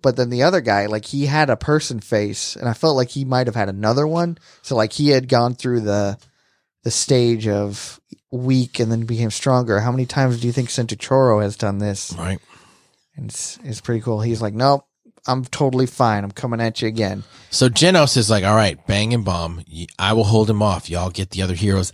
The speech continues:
Speaker 2: out of here, and I will hold him off for you to do that." And they're like, "Listen, dum-dum,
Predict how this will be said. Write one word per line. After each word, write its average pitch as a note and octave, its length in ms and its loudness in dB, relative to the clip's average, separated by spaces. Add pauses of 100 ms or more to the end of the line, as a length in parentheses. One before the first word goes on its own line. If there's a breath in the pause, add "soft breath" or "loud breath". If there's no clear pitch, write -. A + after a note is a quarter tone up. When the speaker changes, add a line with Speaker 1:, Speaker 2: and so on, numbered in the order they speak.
(100)
Speaker 2:
out F2+ 140 2
of G#2 60 -2
here, F2+ 300 -6 (540 loud breath)
and D2+ 120 -6
I D#2 200 -2
will D#2 100 -6
hold D#2 240 -10
him E2 100 -12
off D2+ 180 -8
for - 160 -10
you D#2 160 -10
to - 100 -14
do D#2+ 160 -10
that." D2 180 -6
And G2 160 -2
they're A2+ 100 2
like, A2+ 260 -2
"Listen, C3 380 2
dum-dum, F2 440 -6